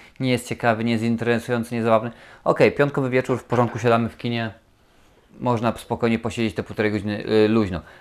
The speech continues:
Ale czy będziecie chcieli zobaczyć ten film jeszcze raz? Nie, nie wydaje mi się. U mnie ten film dostaje tylko i wyłącznie sześć na dziesięć, ponieważ mówię, miał kilka momentów, jest nawet, y,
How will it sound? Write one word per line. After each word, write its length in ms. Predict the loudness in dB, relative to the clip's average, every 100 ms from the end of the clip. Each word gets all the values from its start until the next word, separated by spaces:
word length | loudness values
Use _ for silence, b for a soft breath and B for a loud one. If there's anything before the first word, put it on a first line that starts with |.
| B
Ale 180 | -4 -2
czy 160 | -2
będziecie 320 | -2 -2 -4
chcieli 200 | -8 -6
zobaczyć 260 | 0 0 0
ten 100 | -6
film 140 | -6
jeszcze 180 | -6 2
raz? 300 | 4 2 -2 _ _ _ -12
Nie, 200 | -10 -10 -8
nie 120 | -6
wydaje 260 | -2 0 -2
mi 80 | -6
się. 140 | -18 -20 _ _ _ _ _ _ _ _ _ _
U 60 | -6
mnie 140 | -4
ten 120 | -4 -4
film 120 | -4
dostaje 240 | 0 0
tylko 300 | 0 -2 0
i 20 |
wyłącznie 340 | -2 -4 -4 -6
sześć 180 | -2 -2
na 100 | -2
dziesięć, 420 | -4 -6 -8 -14 b b b b b _
ponieważ 260 | 0 2 2
mówię, 300 | 4 2 0
miał 280 | -6 0 0
kilka 240 | 2 0
momentów, 600 | 0 0 0 0 -2 -6 -20 _ _ -4
jest 180 | -2 2
nawet, 420 | 4 4 2 -4
y, 280 | -6 -6